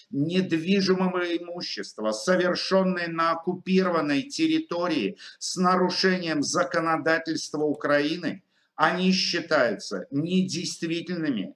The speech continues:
с момента, э, её, э, заключения. И я не шучу. Вот это официальная совершенно информация на сайте «Право». Вот она,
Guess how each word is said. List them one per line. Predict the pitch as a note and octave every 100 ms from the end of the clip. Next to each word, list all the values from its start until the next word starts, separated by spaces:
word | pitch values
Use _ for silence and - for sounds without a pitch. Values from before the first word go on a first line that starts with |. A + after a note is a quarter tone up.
| _
с | - - E3+
момента, | E3 D#3+ D#3 D#3 D#3 E3 D#3 D#3 D#3
э, | D3 C#3+ C#3 C3+ C#3
её, | A#2+ C#3+ B2+ C#3 C#3 C#3 C#3 B2 A#2 - _ _ _ _ -
э, |
заключения. | D#3 - E3 - D3 C#3 D3+ C#3+ B2+ F#2+ D#2 _
И | - F#3
я | F#3 D3+ F#3 F#3
не | F3+ F#3 F3
шучу. | - F3+ F3 E3 - F3 E3+ C#3 C3+ _ _ _
Вот | D#3 C#3 D3 F#3 G3 E3+ -
это | F3+ F3+ - D#3 -
официальная | E3 - F3 D#3 F3+ E3 D#3 E3+ F3 F3 E3+ D#3+
совершенно | - F3+ D#3+ D#3 - - E3 D#3+ D#3+ D#3
информация | E3 D#3+ - D#3 C#3+ D3+ D#3 D#3 - F3 D#3+
на | D#3+ D3+
сайте | - D#3 D#3 D#3 D#3 E3 D3 - _ _ -
«Право». | F3+ E3+ E3 D3+ B2+ A2 F2 - _ _ _
Вот | C3 C#3+ F#3+ F#3+ D#3+ E3
она, | D3+ D3+ D#3 D3 -